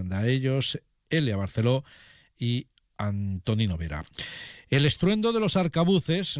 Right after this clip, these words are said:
ya ha sido protagonista esta mañana en el acompañamiento de los arcabuceros al estandarte del santo en su subida hasta la ermita.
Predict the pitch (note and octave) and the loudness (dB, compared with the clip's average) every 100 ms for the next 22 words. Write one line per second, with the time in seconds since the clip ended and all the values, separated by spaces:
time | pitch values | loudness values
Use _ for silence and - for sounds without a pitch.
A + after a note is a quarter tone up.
0 | C3+ A#2+ C#3+ C3+ D#3 D3+ E3+ D3+ A#2+ - | -4 -2 -2 0 0 0 0 0 -2 -2
1 | C3+ B2+ A#2+ A#2 A#2+ G#2+ A#2 - G2+ G#2 | -2 0 -2 0 -2 -2 -4 -2 -2 0
2 | C3 A#2+ B2+ E3 B2 G#2 G#2 G2 G2+ _ | 2 2 0 -2 -2 -2 -2 -2 -6 _
3 | - G#2 G2+ A2 G2+ F#2 G#2+ G2+ G#2+ D#3+ | -4 -2 -2 -2 -2 -2 -2 0 2 2
4 | C#3+ G2+ F2 - - - - _ - F#2 | 2 -2 -8 -12 -20 -20 -20 _ -12 -8
5 | F#2 G#2+ G2 G#2 G2+ A2+ A#2 C#3 - A2+ | -6 -6 -6 -6 -2 0 2 0 0 -2
6 | - G#2+ A#2+ A2+ G2+ G2 - G2+ F#2 B2 | -2 0 0 0 -2 -4 -2 -2 0 0
7 | D3 - - - G#2 G#2+ G#2 - G2+ A2 | -2 -12 -20 -6 -4 -2 -4 -4 -4 0
8 | A2+ A2+ G#2 - G2 F#2+ F2+ F2 - _ | 0 0 0 0 0 0 0 -4 -8 _
9 | - G2 D3+ G3 F#2 | -4 0 2 2 -2